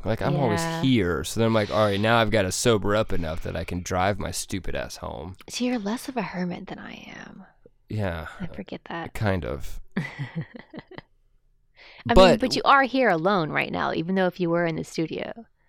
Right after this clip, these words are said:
Speaker 1: Yeah.
Speaker 2: Yeah.
Speaker 1: But I also don't get rip-roaring drunk, 'cause when I'm here, I'm usually working on something.
Speaker 2: Yeah. I don't, me either.
Speaker 1: And
Speaker 2: What's,
Speaker 1: I,
Speaker 2: what's
Speaker 1: I,
Speaker 2: the fun in that?
Speaker 1: I
Speaker 2: You're not
Speaker 1: can't.
Speaker 2: twenty anymore.
Speaker 1: God, I know.
Speaker 2: Like, what, oh, what's the point?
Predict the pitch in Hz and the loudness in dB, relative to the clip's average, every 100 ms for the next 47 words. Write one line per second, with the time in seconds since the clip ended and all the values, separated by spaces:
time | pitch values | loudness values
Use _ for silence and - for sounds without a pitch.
0 | _ _ _ _ _ _ 113 73 90 - | _ _ _ _ _ _ -2 -2 -4 -12
1 | - - 202 160 - - - - 156 160 | -18 -6 -2 -2 -4 -14 -4 2 2 2
2 | 123 117 107 101 107 98 87 82 98 87 | 0 0 0 -2 0 0 -2 -4 -4 -6
3 | - 98 110 95 92 113 110 92 85 90 | -4 2 2 2 2 2 4 4 2 -4
4 | - - - _ - 101 110 107 87 95 | -10 -20 -20 _ -6 -4 -2 -4 -2 -2
5 | 98 - - 80 73 80 71 - - - | -2 -4 -6 -8 -8 -8 -10 -10 -12 -8
6 | - - - - 349 381 - 247 311 330 | -8 -10 -6 0 2 0 -4 -6 -4 -2
7 | - 160 160 185 - - - 277 - 381 | -4 -6 -6 -8 0 2 2 0 0 0
8 | - 311 185 165 156 - 226 - - 285 | 0 0 0 -2 -4 -4 -4 -4 -2 0
9 | 311 - 165 190 185 _ - 180 170 175 | 0 -2 -4 -4 -8 _ -8 -4 -2 -4
10 | 233 - _ _ _ - 82 82 78 76 | -4 -10 _ _ _ -12 -10 -8 -10 -10
11 | 71 62 269 - 262 277 - 277 277 277 | -10 -4 -4 -2 0 0 0 -2 -2 -4
12 | - - _ - 302 - - 208 160 - | -8 -20 _ -6 -4 -4 -6 -4 -6 -12